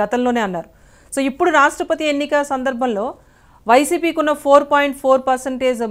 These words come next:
ఆ, ఓట్స్ అనేది కీలకం కానున్న నేపథ్యంలో ఇప్పుడైనా రాష్ట్రానికి సంబంధించి ఏమైనా అవకా-, అడిగే అవకాశం ఉంటుందంటారా వైసీపీకి? ఎందుకంటే సపోర్ట్ చేయకుండా ఉండని పరిస్థితి అయితే ఉండదు అంటున్నారు శ్రీరామ్ గారు.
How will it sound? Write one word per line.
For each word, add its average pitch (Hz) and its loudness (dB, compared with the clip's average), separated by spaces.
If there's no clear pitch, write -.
ఆ, 196 -4
ఓట్స్ 233 0
అనేది 254 -2
కీలకం 254 -4
కానున్న 226 -4
నేపథ్యంలో 208 -6
ఇప్పుడైనా 320 4
రాష్ట్రానికి 302 2
సంబంధించి 285 -2
ఏమైనా 269 -2
అవకా-, 247 -2
అడిగే 233 0
అవకాశం 277 0
ఉంటుందంటారా 254 -4
వైసీపీకి? 233 -6
ఎందుకంటే 285 0
సపోర్ట్ 302 2
చేయకుండా 294 2
ఉండని 269 0
పరిస్థితి 262 -2
అయితే 262 0
ఉండదు 240 0
అంటున్నారు 208 -4
శ్రీరామ్ 214 -4
గారు. - -4